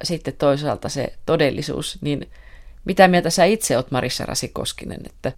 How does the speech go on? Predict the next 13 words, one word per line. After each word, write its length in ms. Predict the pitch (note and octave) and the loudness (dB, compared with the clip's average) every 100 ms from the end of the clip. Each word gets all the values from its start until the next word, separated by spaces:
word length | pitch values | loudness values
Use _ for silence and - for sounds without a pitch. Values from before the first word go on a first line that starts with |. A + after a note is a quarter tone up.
| - - | -10 0
mietitkö 440 | G3+ F3 D#3+ C3+ | 2 4 0 -2
sä 140 | C#3 | 0
myös 360 | C#3 D3+ B2+ - | 2 2 0 -2
näissä 240 | B2+ C3 | -4 -6
kertomuksissasi 880 | C3+ D3 C3+ B2 A2 - - A2 A#2+ | 0 0 0 -4 -6 -6 -6 -6 -8
sitä, 360 | C#3 D3 A#2+ G2 | -6 -4 -4 -4
että 220 | C#3 - | -4 -4
mikä 300 | C#3+ C#3+ B2+ | -4 -4 -4
on 100 | C3 | -2
totta 300 | - - - | -4 -6 -6
ja 80 | G#2 | -6
mikä 200 | A#2 C3 | -6 -8
kuviteltua? 680 | C3 B2 A2+ - - - | -6 -6 -6 -10 -10 -10